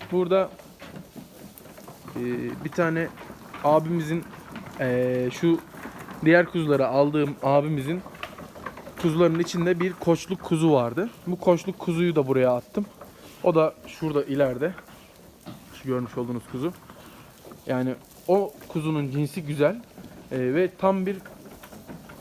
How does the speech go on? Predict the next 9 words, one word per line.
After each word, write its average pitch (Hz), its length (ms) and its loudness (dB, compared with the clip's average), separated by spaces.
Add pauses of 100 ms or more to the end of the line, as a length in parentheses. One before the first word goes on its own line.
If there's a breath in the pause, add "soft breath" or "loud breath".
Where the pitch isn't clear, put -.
(160)
e, 131 400 0
tabiri 160 440 4
caizse 165 460 0
döl 165 160 6
makinesi 123 480 -4 (880)
kendileri. 127 500 -2 (1400 loud breath)
Atın, 202 340 4 (520)
rahatınıza 160 520 6
bakın. 180 300 -4